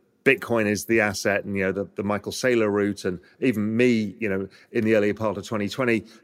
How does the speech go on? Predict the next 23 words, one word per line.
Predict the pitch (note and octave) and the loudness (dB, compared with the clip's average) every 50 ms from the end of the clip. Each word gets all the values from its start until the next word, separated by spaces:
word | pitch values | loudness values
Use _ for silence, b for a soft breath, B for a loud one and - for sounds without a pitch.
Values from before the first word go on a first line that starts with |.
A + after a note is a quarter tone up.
| B | B
a | - | 0
lot | B2+ C#3+ A#2 | 2 2 2
of | B2+ | 2
people | A#2 B2 A2 G#2 | 0 0 -2 -2
came | - B2 A#2+ A2+ A#2 - - | -2 0 0 0 -2 -4 -6
in | A2 G#2+ G#2 | -6 -2 0
that. | B2+ B2+ A2+ G#2 G2 - _ _ _ _ - | 2 2 2 0 -4 -10 _ _ _ _ -6
And | - A#2 B2 | -2 0 2
then, | B2+ B2 A#2+ F#2+ - - _ _ - | 2 2 0 -2 -8 -16 _ _ 0
like | B2+ C#3 C3 - | 0 0 4 6
all | F#3+ A#3 A3+ D#3+ | 6 8 8 6
of | A#2 | 6
us, | G#2 G#2 G#2+ G#2 - - - - _ _ _ _ | 4 2 2 2 -2 -6 -10 -12 _ _ _ _
they | - A2+ | -10 -8
kinda | G2+ - B2+ A2+ A2 | -6 -4 -4 -4 -2
go, | G#2+ G#2 G2+ G2+ - - _ - - | 0 0 -2 -2 -4 -10 _ -8 -2
"Oh, | B2 A#2 G2 | 0 0 2
wow, | F#2+ G#2 G2 F2+ F#2 | 2 0 -2 -2 -6
okay, | F#2+ F#2+ - G2+ | -8 -6 -4 -4
this | G#2 G2+ G2 | -4 -4 -4
is | G#2 G2+ | -4 -4
much | A2 A2 - - - | -4 -4 -6 -6 -8
bigger." | A2 F2+ E2+ F2 | -8 -8 -8 -10